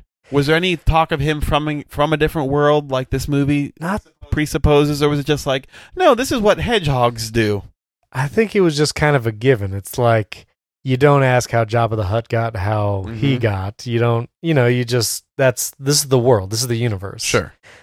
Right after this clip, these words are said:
Speaker 2: This is the universe of characters, and it's not Earth. It's somewhere else. So I guess you could say it's another part of the universe. But anyway,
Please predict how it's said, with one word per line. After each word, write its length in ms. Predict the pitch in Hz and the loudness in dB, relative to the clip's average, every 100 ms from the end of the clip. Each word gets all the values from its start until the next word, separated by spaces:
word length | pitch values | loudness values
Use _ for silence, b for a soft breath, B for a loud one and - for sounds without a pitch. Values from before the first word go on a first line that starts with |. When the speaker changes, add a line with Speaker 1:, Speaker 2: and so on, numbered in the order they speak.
| B | B
Speaker 2:
This 80 | 156 | 2
is 40 | |
the 100 | 147 | 4
universe 380 | 156 151 131 - | 4 4 0 -2
of 80 | 107 | -2
characters, 760 | 131 117 95 117 110 117 - - | 0 0 0 -8 -12 -10 -10 -2
and 180 | 135 127 | 2 2
it's 280 | 113 - | 2 -4
not 320 | 127 131 131 - | -2 2 2 0
Earth. 440 | 113 104 104 - | -2 -4 -6 -10
It's 140 | 117 - | -8 -2
somewhere 320 | 139 120 107 | 0 2 0
else. 480 | 101 98 104 - - _ B B B | -2 -8 -10 -10 -12 _ B B B
So 140 | - 170 | 2 4
I 60 | |
guess 280 | 165 202 - | 6 4 2
you 140 | 156 | -4
could 240 | - 180 135 | 0 0 2
say 240 | - 117 | 2 2
it's 160 | 110 - | 0 -2
another 340 | 113 110 104 | -4 -2 -4
part 240 | - 113 101 | -2 -2 -2
of 40 | |
the 60 | 98 | -4
universe. 400 | 101 98 123 123 | -6 -8 -14 0
But 120 | 196 | 4
anyway, 400 | 214 170 98 101 | 6 4 2 -4